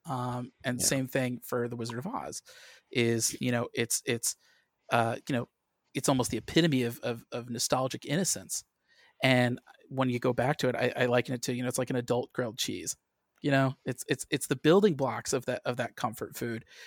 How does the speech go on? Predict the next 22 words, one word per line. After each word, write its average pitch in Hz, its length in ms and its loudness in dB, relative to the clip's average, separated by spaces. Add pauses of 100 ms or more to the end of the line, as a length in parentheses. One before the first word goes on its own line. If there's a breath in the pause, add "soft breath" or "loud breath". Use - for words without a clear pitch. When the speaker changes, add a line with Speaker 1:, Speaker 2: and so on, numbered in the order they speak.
(160 soft breath)
Speaker 1:
but 131 140 4
you're 131 160 6
able 131 340 6
to 123 140 2
sort 123 240 4
of 117 160 0
really 120 420 2 (320)
add 117 240 6
complexity, 113 840 0 (500)
uh, 123 60 -4 (120)
Speaker 2:
Mm-hmm. 110 200 4
Speaker 1:
uh, 113 220 2 (100)
uh, 113 180 -4 (120)
to 139 100 -2
the 117 80 0
mix 117 320 0
and 123 120 -2
add 123 200 6
different - 320 -4
twists - 340 0
and 113 140 -4
turns. 120 400 -2